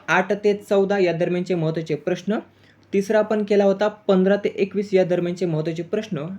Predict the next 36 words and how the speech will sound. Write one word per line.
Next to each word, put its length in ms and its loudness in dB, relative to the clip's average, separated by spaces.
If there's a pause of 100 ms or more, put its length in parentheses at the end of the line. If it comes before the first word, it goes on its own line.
(140)
आणि 180 -2
आज 260 0
आपण 280 0 (560)
चौथ्या 320 6
आठवड्यातील 640 0
महत्त्वाचे 460 0
चालवणीचे 320 0
प्रश्न 300 -4
या 60 -2
ठिकाणी 200 -4
कव्हर 220 -2
करणार 260 -4
आहोत. 120 -6 (280)
ते 60 4
असणार 220 0
आहे 140 -2
बघा, 140 -2 (140)
बावीस 580 2
ते 380 -4
अठ्ठावीस 460 0
दरम्यानचे. 500 -4 (140)
किती? 280 -2 (240)
बावीस 360 2
ते 60 -4
अठ्ठावीस 420 -2
या 120 2
दरम्यानचे 400 -2
ते 60 -10
प्रश्न 300 -6
आपण 200 -6
या 60 -6
ठिकाणी 220 -8
कव्हर 240 -2
करणार 240 -4
आहोत, 120 -2
जे 100 2